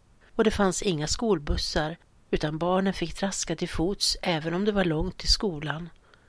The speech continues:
Om detta Sverige, innan vårt välstånd byggdes upp, berättar Hjördis i skönlitterär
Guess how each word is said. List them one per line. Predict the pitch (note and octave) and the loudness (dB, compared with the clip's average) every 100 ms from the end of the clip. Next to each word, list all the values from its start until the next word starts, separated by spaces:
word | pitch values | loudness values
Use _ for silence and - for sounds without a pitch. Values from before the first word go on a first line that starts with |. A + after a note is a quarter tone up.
| _ | _
Om | - G3+ | 2 4
detta | G3+ G#3 A3 | 4 2 2
Sverige, | - - D#3 D3+ D#3+ E3+ - - _ | 2 0 0 0 -2 -2 -6 -18 _
innan | - F#3+ D#3+ E3 | 0 0 2 -2
vårt | D#3 D#3 G3 | -2 -4 0
välstånd | F3+ D3+ - - F3 F3 | 0 2 0 2 2 2
byggdes | D#3 D#3+ D3 D#3+ D#3+ | -2 -4 -2 2 2
upp, | E3 - - _ - _ | 0 -4 -12 _ -20 _
berättar | A3 F#3 - F3 | 2 2 2 2
Hjördis | D#3+ C#3+ D3 D#3 - | 2 0 -4 -6 -6
i | - | -4
skönlitterär | - G3 E3 D#3 F#3 E3+ D#3+ E3+ | 0 2 2 -2 -4 -2 -2 -4